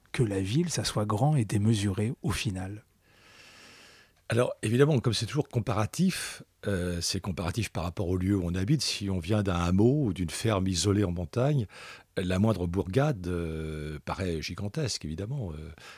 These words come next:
Speaker 2: les personnages de Giono, euh, sont, euh, époustouflés par, euh, <laughs> le marché aux bestiaux <laughs> d'une, d'une ville qui, pour nous, Parisiens, euh, serait vraiment, euh,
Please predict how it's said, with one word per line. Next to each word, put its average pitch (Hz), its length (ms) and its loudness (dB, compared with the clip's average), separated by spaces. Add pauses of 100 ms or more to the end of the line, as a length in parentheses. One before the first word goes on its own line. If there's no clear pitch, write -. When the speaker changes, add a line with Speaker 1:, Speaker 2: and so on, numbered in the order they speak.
(120)
Speaker 2:
les 76 100 -4
personnages 87 460 -2
de 78 80 -2
Giono, 85 600 -4
euh, 67 100 -10
sont, - 220 -6
euh, 57 480 -14 (220)
époustouflés - 800 0
par, 82 320 -2
euh, 71 120 -2 (200)
<laughs> - 260 -2
le 98 100 2
marché 98 280 4
aux 101 40 6
bestiaux 101 540 4 (240)
<laughs> 156 240 6
d'une, 104 340 8
d'une 90 200 0
ville 117 180 2
qui, 135 140 4
pour 110 220 8
nous, 180 360 8
Parisiens, 101 500 4 (320)
euh, 87 80 0
serait 117 540 8
vraiment, 104 580 4
euh, 82 180 -2